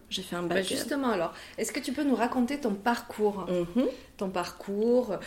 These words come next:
Speaker 2: scolaire, professionnel, euh, pour arriver à ce que tu, à ce que tu fais aujourd'hui.
Speaker 1: Alors, j'ai fait quoi ? J'ai fait un bac, euh, E S, économique et social, donc, euh, sur Bordeaux. Euh, alors, j'ai fait deux,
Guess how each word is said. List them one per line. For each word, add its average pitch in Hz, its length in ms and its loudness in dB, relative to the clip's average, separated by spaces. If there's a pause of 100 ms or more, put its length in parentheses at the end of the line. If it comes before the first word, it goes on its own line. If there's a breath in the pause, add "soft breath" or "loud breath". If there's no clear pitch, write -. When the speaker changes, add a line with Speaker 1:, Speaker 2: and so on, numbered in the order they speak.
(140 loud breath)
Speaker 2:
scolaire, 202 680 4
professionnel, 214 920 2
euh, 190 200 2
pour 180 240 -6
arriver 190 580 -2
à 185 100 -4
ce 180 120 -8
que - 100 -12
tu, 160 400 -12 (340 loud breath)
à 175 60 -6
ce 180 100 -6
que 190 100 -6
tu 175 180 -8
fais - 160 -4
aujourd'hui. 170 680 -4 (540 loud breath)
Speaker 1:
Alors, 185 460 2
j'ai 196 240 4
fait 202 180 -4
quoi ? 180 200 -4
J'ai 170 160 -4
fait 233 340 0
un 190 160 -2
bac, 196 460 -4
euh, 180 440 -6 (300)
E 240 100 8
S, - 400 0 (120)
économique 208 520 0
et 185 60 0
social, - 400 -4 (380)
donc, 160 280 -6
euh, 160 160 -8
sur 165 240 -6
Bordeaux. 156 440 -4 (760 loud breath)
Euh, 170 760 -6
alors, 196 140 -6
j'ai 196 100 -2
fait - 320 0 (300)
deux, 254 480 2